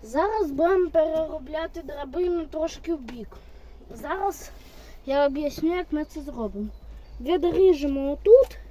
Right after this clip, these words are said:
і з-, ну, пи-, от, і десь отам, о, закріпимо.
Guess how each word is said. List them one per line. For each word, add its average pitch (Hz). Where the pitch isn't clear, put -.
і 403
з-, 302
ну, 277
пи-, 294
от, 277
і 285
десь 302
отам, 349
о, 440
закріпимо. 262